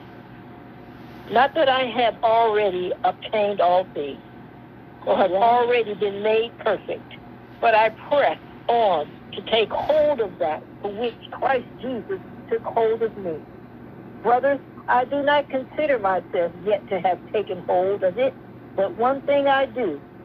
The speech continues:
Speaker 1: forgetting what is behind and strain-, straining towards what is ahead, I press on towards the goal to win the prize for which God has called me heavenward in Christ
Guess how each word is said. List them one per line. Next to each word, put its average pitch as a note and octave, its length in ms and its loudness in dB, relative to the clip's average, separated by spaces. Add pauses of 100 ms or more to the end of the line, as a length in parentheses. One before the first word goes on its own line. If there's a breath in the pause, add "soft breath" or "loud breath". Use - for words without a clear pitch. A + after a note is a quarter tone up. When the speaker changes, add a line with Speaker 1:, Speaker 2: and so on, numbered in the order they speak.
(180)
Speaker 1:
forgetting C#4 580 -2 (300)
what B3+ 180 2
is C4+ 140 2
behind F3+ 720 0 (540)
and G#3+ 160 -4 (140)
strain-, C4 440 0 (140)
straining C4+ 580 0 (320)
towards A3+ 320 0 (180)
what A3+ 200 2
is A#3+ 140 -2
ahead, G3 480 -2 (480)
I A#3 160 2
press C#4+ 340 0 (120)
on C4+ 340 2
towards B3 380 -2
the G3 80 -6
goal B3+ 500 2 (100)
to G4+ 80 -4
win B3 280 0
the A3+ 100 0
prize B3 460 2 (400)
for G3+ 80 -4
which A3 180 0 (120)
God A3 400 4
has G3 120 -2 (100)
called A#3+ 460 0
me C4+ 280 0 (520)
heavenward G3+ 680 -2 (440)
in A3 160 0
Christ A3 380 2